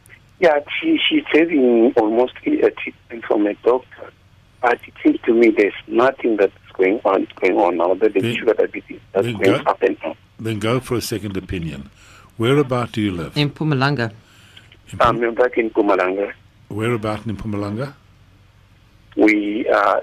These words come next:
Speaker 1: in, uh, uh, Kenhoek.
Speaker 2: Okay. I know that there are centers for diabetes that work under us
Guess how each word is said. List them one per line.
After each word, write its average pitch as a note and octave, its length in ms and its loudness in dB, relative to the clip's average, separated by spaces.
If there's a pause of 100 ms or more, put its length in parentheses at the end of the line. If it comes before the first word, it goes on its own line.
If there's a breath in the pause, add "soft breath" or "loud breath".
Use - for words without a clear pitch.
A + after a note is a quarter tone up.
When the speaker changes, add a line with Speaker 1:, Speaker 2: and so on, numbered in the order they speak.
Speaker 1:
in, G2 380 0
uh, - 20 2
uh, G#2 580 0 (120)
Kenhoek. G#2 360 0 (1200 soft breath)
Speaker 2:
Okay. F#2+ 440 -8 (360 soft breath)
I A2+ 140 -4
know A#2+ 280 2
that B2 220 -4
there A2+ 200 -2
are G2+ 160 -4
centers B2+ 340 -8
for A#2+ 140 -6
diabetes G2 680 -4
that F#2 120 -10
work G#2 260 -4
under G#2+ 220 -8
us G2 400 -8